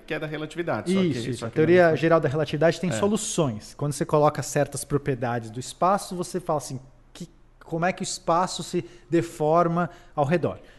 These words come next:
Speaker 2: E aí, buraco negro é uma possibilidade e foi verificada. Mas o buraco de minhoca, ele não é algo, é, que a gente percebeu. Nunca ninguém fotografou, encontrou e tal.
Speaker 1: Sim.
Speaker 2: Mas o que é o buraco de minhoca? Seria,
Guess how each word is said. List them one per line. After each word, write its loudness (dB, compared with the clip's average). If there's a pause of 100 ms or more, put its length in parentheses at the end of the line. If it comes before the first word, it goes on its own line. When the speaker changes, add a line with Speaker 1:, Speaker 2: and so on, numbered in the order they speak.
(180)
Speaker 2:
E -2
aí, -2
buraco 4
negro 0
é 2
uma 2
possibilidade 2
e -4
foi 6
verificada. 0 (580)
Mas 4
o 4
buraco 4
de -4
minhoca, 0 (140)
ele -6
não 0
é 2
algo, 0
é, 0
que -8
a -4
gente -8
percebeu. 2
Nunca 0
ninguém 0
fotografou, 0
encontrou 2
e 2
tal. -8 (120)
Speaker 1:
Sim. -20
Speaker 2:
Mas 4
o 0
que 2
é 10
o 6
buraco 6
de -6
minhoca? -6
Seria, 0